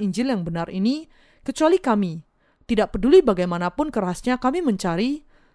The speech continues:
tetap saja tidak ada yang lain yang memberitakan Injil kebenaran ini. Kami sudah mendengar banyak orang mengaku kepada kami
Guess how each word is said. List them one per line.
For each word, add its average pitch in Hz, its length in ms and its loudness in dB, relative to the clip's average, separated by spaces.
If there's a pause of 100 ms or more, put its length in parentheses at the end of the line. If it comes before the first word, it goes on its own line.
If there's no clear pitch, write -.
(100)
tetap 240 320 2
saja 302 480 2
tidak 202 320 -2
ada 202 260 2
yang 220 160 0
lain 226 380 0 (160)
yang 320 240 0
memberitakan 180 800 0
Injil 254 240 0
kebenaran 175 560 -6
ini. 190 340 -2 (540)
Kami 415 240 2
sudah 392 240 2
mendengar 240 640 2 (160)
banyak 269 320 0
orang 220 340 2
mengaku 208 540 -2
kepada 170 260 -4
kami 220 480 -4